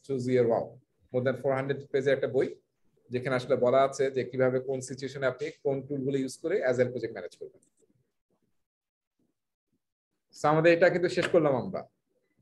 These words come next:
হ্যাঁ। এবার আসি, এখানে আমরা একটা টপিক বাদ দিয়েছি, সেটা হচ্ছে সাপোর্ট টিম পারফরম্যান্স।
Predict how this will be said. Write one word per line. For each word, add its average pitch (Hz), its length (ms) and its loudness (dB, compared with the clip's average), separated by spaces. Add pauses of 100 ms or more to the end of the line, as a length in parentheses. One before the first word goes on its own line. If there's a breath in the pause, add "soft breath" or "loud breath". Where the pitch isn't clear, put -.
(180)
হ্যাঁ। 185 160 -6 (1400)
এবার 175 260 6
আসি, 165 200 0 (240)
এখানে 165 300 2
আমরা 175 220 4
একটা - 220 -6
টপিক 160 220 -2 (160)
বাদ 143 200 2
দিয়েছি, 151 320 -2 (1000)
সেটা 151 240 0
হচ্ছে 147 240 0 (1120)
সাপোর্ট 170 340 4
টিম 165 200 0
পারফরম্যান্স। - 480 -4